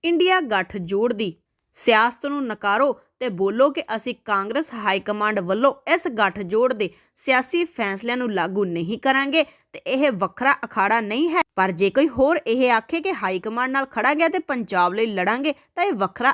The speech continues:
ਅਖਾੜਾ ਕਿਵੇਂ ਹੋ ਗਿਆ? ਤੁਹਾਨੂੰ ਦੱਸ ਦਈਏ ਕਿ ਬਾਜਵੇ ਨੇ ਕਿਹਾ ਸੀ ਕਿ ਸਿੱਧੂ ਦੀ ਪ੍ਰਧਾਨਗੀ ਹੇਠ ਕਾਂਗਰਸ ਅਠੱਤਰ ਵਿਧਾਇਕਾਂ ਤੋਂ ਅਠਾਰਾਂ ਤੇ ਸਿਮਟ ਗਈ ਸੀ ਅਤੇ ਹੁਣ ਸਿੱਧੂ ਦਾ ਫਰਜ਼ ਬਣਦਾ ਹੈ ਕਿ ਉਹ ਪਾਰਟੀ ਨਾਲ ਚੱਲਣ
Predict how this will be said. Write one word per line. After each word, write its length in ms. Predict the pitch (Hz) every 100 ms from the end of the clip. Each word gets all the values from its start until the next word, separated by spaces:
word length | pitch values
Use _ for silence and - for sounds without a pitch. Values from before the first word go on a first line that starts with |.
| 240
ਅਖਾੜਾ 320 | - 208 240
ਕਿਵੇਂ 380 | - 196 180 220
ਹੋ 160 | 247 285
ਗਿਆ? 220 | 311 311 - _ -
ਤੁਹਾਨੂੰ 340 | 190 190 190
ਦੱਸ 260 | 180 190 185
ਦਈਏ 120 | 247
ਕਿ 100 | 277 269
ਬਾਜਵੇ 420 | 202 185 180 180 190
ਨੇ 80 |
ਕਿਹਾ 280 | 185 190 214
ਸੀ 120 | 226
ਕਿ 120 | 285 320
ਸਿੱਧੂ 380 | - 277 262 320
ਦੀ 120 | 330
ਪ੍ਰਧਾਨਗੀ 640 | - 269 262 262 214 190 180
ਹੇਠ 160 | 220 247 262
ਕਾਂਗਰਸ 480 | 233 208 220 277 277 202 - _ -
ਅਠੱਤਰ 560 | 330 - 370 - 302 349
ਵਿਧਾਇਕਾਂ 640 | 226 240 254 190 - 269
ਤੋਂ 200 | 262 220 - _ _ -
ਅਠਾਰਾਂ 520 | - - 247 254 285
ਤੇ 140 | 294
ਸਿਮਟ 440 | 294 - 185 190 190
ਗਈ 240 | 175 180 220
ਸੀ 200 | - 254 _ -
ਅਤੇ 180 | 190 196
ਹੁਣ 160 | 170 185
ਸਿੱਧੂ 340 | - 196 226
ਦਾ 100 | 202
ਫਰਜ਼ 340 | 185 190 175 170
ਬਣਦਾ 340 | 165 180 180 262
ਹੈ 60 | - _
ਕਿ 100 | 226 -
ਉਹ 240 | 214 208
ਪਾਰਟੀ 460 | 202 202 190 185 247
ਨਾਲ 360 | 202 175 170 214
ਚੱਲਣ 360 | - 247 294